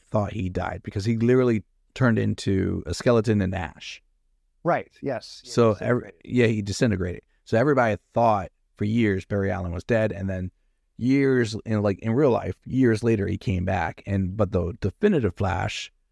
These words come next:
Speaker 1: was Wally West. And Wally West technically is faster than Barry Allen. I stand by that
Speaker 2: Oh.
Speaker 1: rule and I fight people on this.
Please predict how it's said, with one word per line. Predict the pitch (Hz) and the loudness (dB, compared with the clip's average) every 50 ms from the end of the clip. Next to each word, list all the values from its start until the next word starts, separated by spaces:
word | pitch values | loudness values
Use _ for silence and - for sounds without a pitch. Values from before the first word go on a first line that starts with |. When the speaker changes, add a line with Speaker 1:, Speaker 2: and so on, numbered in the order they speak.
| _ _ _ _ _ | _ _ _ _ _
Speaker 1:
was | - 80 82 - | -6 -4 -4 -4
Wally | - 95 90 78 90 | -4 -4 -2 -2 -2
West. | 90 98 135 127 - - - - - - - _ _ _ _ _ _ _ _ _ _ _ _ _ _ _ _ _ _ | 0 2 2 2 2 0 -4 -10 -12 -12 -18 _ _ _ _ _ _ _ _ _ _ _ _ _ _ _ _ _ _
And | - 107 101 95 98 92 90 | -2 0 0 2 0 0 0
Wally | 92 101 110 117 107 | 0 2 2 2 4
West | 107 135 147 131 110 - - _ - - _ _ | 4 4 2 2 0 -2 -8 _ -20 -20 _ _
technically | - 143 139 117 107 98 117 98 95 - | -2 -2 0 0 -2 -2 -4 -4 -4 -4
is | - 127 135 135 123 117 110 107 - - - _ _ _ | 2 4 4 4 4 2 0 -2 -4 -10 -20 _ _ _
faster | _ - 120 87 82 - - 87 82 90 98 - | _ -2 0 0 0 -2 -2 -6 -6 -6 -8 -8
than | - 82 82 90 90 | -6 -4 -4 -4 -4
Barry | - 80 82 82 - | -6 -8 -8 -8 -10
Allen. | - - - - _ _ _ _ _ _ _ _ _ - | -10 -12 -14 -16 _ _ _ _ _ _ _ _ _ -16
I | - | -14
stand | - - - - 120 113 | -10 -2 2 2 4 4
by | 110 104 | 4 4
that | 101 98 92 | 2 2 0
Speaker 2:
Oh. | - | 0
Speaker 1:
rule | 98 95 95 | 0 0 0
and | 95 90 | 0 0
I | 85 - - | -2 -2 0
fight | - 101 87 - | 0 0 0 0
people | 107 85 - 73 | -2 -4 -2 -6
on | 71 67 - | -8 -8 -10
this. | - - - - - | -10 -12 -12 -14 -16